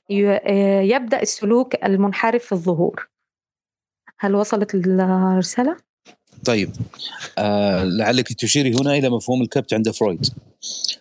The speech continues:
Speaker 2: والكبت هو حالة لا يختارها الإنسان، هي تفرض عليه فرضًا. هو عنده غرائز، هذه الغرائز ما يستطيع أن يخرجها.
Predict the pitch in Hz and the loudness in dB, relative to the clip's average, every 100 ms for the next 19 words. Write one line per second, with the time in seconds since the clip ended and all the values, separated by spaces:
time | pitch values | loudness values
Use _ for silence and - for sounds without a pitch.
0 | _ 113 120 - 175 175 - - - - | _ -2 -2 -2 -4 -2 0 0 -2 -6
1 | - 107 110 - 139 139 123 156 156 - | -2 -2 0 0 0 2 2 0 -2 -2
2 | 143 104 98 98 95 - 87 - _ _ | -2 -2 -4 -4 0 0 0 -6 _ _
3 | _ _ _ _ 104 110 - 139 - 113 | _ _ _ _ -2 -2 -2 -2 0 0
4 | 98 113 127 117 120 110 92 - _ _ | 0 0 0 0 0 -2 -2 -6 _ _
5 | _ _ _ - 117 123 143 117 107 131 | _ _ _ -2 0 0 0 0 2 0
6 | 143 123 120 107 98 - - _ _ _ | 0 2 2 0 2 2 0 _ _ _
7 | _ _ _ _ - - - - - 113 | _ _ _ _ -12 -10 -8 -6 -2 -2
8 | 117 139 165 151 151 - - _ - 131 | 0 2 2 0 -2 -6 -10 _ -6 -2
9 | 190 180 - 165 160 131 123 - 123 - | 0 0 0 0 0 0 0 0 -2 -2
10 | 95 | -4